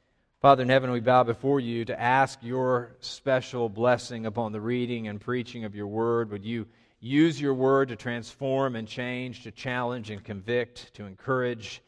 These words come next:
to enlighten us, so that we may grow in grace? If there are any here who don't know you, would you open their hearts to see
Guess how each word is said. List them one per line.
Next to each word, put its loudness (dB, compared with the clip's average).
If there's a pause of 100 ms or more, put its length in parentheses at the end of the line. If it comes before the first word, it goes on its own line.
(260)
to -10
enlighten 4
us, -2 (540)
so -20
that -8
we -6
may -4
grow 0
in -10
grace? -6 (380)
If -12
there -2
are -2
any -4
here -4
who -4
don't -6
know -2
you, -6
would -10
you -6
open -6
their -8
hearts -8
to -20
see -12